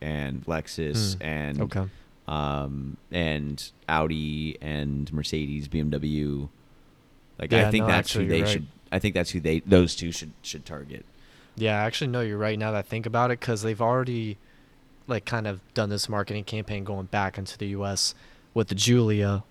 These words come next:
Speaker 2: and the base model Giulia isn't, like, too special.
Speaker 1: No.
Speaker 2: It just competes with, like, a base model three Series.
Speaker 1: Yeah.
Speaker 2: Whereas a Maserati, like I mentioned, still has the brand value of being a higher end
Speaker 1: Yeah.
Speaker 2: uh, brand.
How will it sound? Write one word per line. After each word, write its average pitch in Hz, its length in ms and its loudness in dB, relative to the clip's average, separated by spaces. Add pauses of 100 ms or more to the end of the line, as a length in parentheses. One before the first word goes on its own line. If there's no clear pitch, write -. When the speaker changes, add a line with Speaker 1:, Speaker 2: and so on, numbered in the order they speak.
(220)
Speaker 2:
and 123 100 4
the 107 40 6
base 139 220 12
model 113 220 8
Giulia 101 680 4 (580)
isn't, 101 360 4 (540)
like, 92 180 2 (440)
too 107 240 4
special. 117 460 2 (180)
Speaker 1:
No. 87 220 -2 (200)
Speaker 2:
It - 140 0
just 107 240 0
competes 101 340 0
with, 98 100 0
like, 95 80 0
a 95 40 -2
base 95 260 2
model 92 180 0
three 98 220 0
Series. 90 460 0
Speaker 1:
Yeah. 87 140 2 (340)
Speaker 2:
Whereas 104 280 4
a 110 40 -4
Maserati, 107 720 4 (220)
like 101 280 0 (240)
I 101 100 2
mentioned, 101 460 0
still - 280 8
has 127 160 8
the 120 80 4
brand 110 320 8
value 98 420 8
of 98 200 -2
being 107 300 4
a 90 100 4
higher 98 580 4
end 98 380 2
Speaker 1:
Yeah. 87 180 4 (720)
Speaker 2:
uh, 87 200 0
brand. 92 500 4